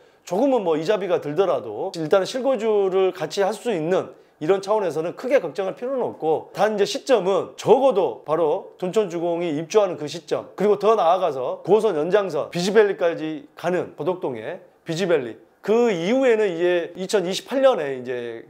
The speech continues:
남양주 왕수까지 가는 그런 예정입니다만, 여러 가지 이제 추이를 지켜봐야 되겠습니다만, 일단은 보유를 하셔라. 아, 그리고 나쁜 선택은 아니다. 너무 고민하지 말라. 아, 이런 말씀을 드리도록 하겠습니다. 하지만 우리 장대장 티비 구독자 여러분들 중에는 경기권에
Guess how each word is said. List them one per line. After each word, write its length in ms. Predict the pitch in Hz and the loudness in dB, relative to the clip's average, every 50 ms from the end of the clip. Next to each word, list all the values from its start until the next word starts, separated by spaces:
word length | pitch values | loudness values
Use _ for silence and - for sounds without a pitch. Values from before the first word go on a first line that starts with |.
| - | -6
남양주 280 | - 139 156 180 170 175 | -2 0 0 0 0 0
왕수까지 540 | 143 127 151 185 185 220 - 196 180 143 135 | -2 -2 -2 -2 -4 -2 0 0 0 0 0
가는 240 | 117 127 127 127 107 | -6 -6 -6 -8 -8
그런 220 | 131 131 135 127 | -6 -4 -2 -2
예정입니다만, 840 | 127 147 151 160 143 135 120 113 107 110 110 113 135 143 123 101 - - - - _ - | -2 -2 -2 -2 -4 -4 -6 -8 -10 -10 -8 -6 -6 -6 -6 -8 -12 -20 -20 -20 _ -2
여러 140 | 143 151 175 | 0 2 4
가지 200 | 185 220 202 175 | 4 2 2 0
이제 400 | 160 143 139 147 139 131 123 120 - | -2 -2 -2 -2 0 0 -2 -4 -6
추이를 240 | - 233 208 190 | -4 -4 -2 -2
지켜봐야 460 | 139 - - - 190 170 170 156 143 120 | -4 -4 -4 -2 0 2 2 2 0 0
되겠습니다만, 720 | 120 113 110 - 120 113 110 110 107 110 107 123 170 175 - - | -2 -6 -10 -12 -12 -12 -12 -10 -10 -10 -10 -10 -12 -12 -8 -4
일단은 460 | - 170 175 - 233 233 220 220 214 - | -2 0 4 4 4 4 4 0 -2 -2
보유를 360 | - 143 165 202 196 196 175 | -4 -2 -2 0 0 0 0
하셔라. 380 | 226 262 247 269 220 143 - - - - _ | -2 -2 0 0 0 0 -2 -4 -12 -18 _
아, 160 | - 135 127 - | -10 -10 -8 -6
그리고 220 | - 180 196 196 | -4 -2 -2 0
나쁜 260 | 160 139 - - 233 | 0 -2 -2 -2 -2
선택은 320 | 196 220 196 226 208 202 165 | -2 -2 0 0 0 0 -2
아니다. 380 | 139 160 202 180 170 123 - - - _ _ - | -4 -4 -2 -2 -2 -4 -6 -10 -20 _ _ -4
너무 220 | 143 160 185 196 | -4 -2 -2 -2
고민하지 480 | - - - 175 214 208 208 214 196 208 | -6 -4 -4 -2 0 2 0 0 0 -2
말라. 400 | 156 143 165 208 202 143 110 - - - _ _ _ _ _ - | -2 0 2 2 2 2 0 -2 -12 -20 _ _ _ _ _ -4
아, 120 | 143 139 | -2 -2
이런 200 | 135 151 180 196 | 0 2 0 0
말씀을 420 | 190 175 160 - 170 147 151 147 143 | 0 0 -4 -4 -4 -2 0 0 0
드리도록 280 | 151 170 160 175 156 | 0 -2 0 -2 -2
하겠습니다. 420 | 151 202 208 202 170 135 120 113 107 - | 0 0 -2 -2 -4 -8 -8 -8 -8 -4
하지만 540 | - 233 262 262 180 170 180 151 117 - - | -2 0 0 2 2 4 2 2 0 -2 0
우리 140 | 170 190 196 | 2 2 2
장대장 420 | 196 151 165 196 226 233 226 208 | 2 0 0 2 2 2 2 0
티비 380 | - - 220 185 175 185 220 214 | -4 -4 -4 -2 -2 -2 -2 -4
구독자 340 | - 202 202 220 - 226 180 | -4 -2 -2 0 2 2 2
여러분들 440 | 160 170 190 202 196 185 185 180 147 | 4 4 2 0 0 -2 -2 -2 -4
중에는 580 | 151 151 165 160 151 190 208 165 120 - - - | -4 -4 -2 -2 0 0 0 0 -2 -6 -10 -4
경기권에 680 | - 151 196 214 233 226 240 - 208 180 147 123 104 | 0 2 2 2 2 0 2 2 2 2 2 -2 -6